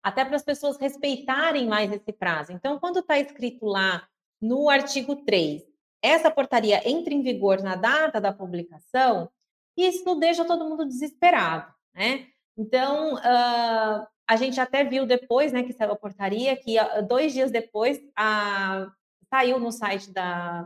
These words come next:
da Anvisa, né, no Ciságua, que é onde a gente tem que reportar os resultados, que a própria Ciságua vai tá pronto pra receber os resultados dessa nova maneira só a partir de um de janeiro de dois mil e vinte e dois. Então,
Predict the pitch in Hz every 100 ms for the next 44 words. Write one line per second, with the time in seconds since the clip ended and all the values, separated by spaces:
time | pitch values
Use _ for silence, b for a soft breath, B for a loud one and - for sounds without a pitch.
0 | - 185 185 185 285 330 202 202 190 -
1 | 185 185 208 302 214 202 196 196 196 196
2 | 202 190 196 196 180 - 240 269 254 190
3 | 175 - 262 294 208 185 _ _ _ _
4 | 277 277 359 359 - 285 254 269 277 277
5 | 277 285 302 302 294 349 - 302 254 247
6 | 247 240 220 220 214 220 - 185 180 180
7 | 220 254 262 240 214 196 190 175 170 -
8 | 180 175 202 285 302 170 147 _ _ _
9 | _ _ _ _ _ _ 254 277 285 262
10 | 262 247 254 254 254 254 254 226 233 226
11 | 240 240 240 240 240 247 294 240 185 180
12 | - _ _ _ _ 240 247 247 247 247
13 | 254 277 277 277 269 254 240 220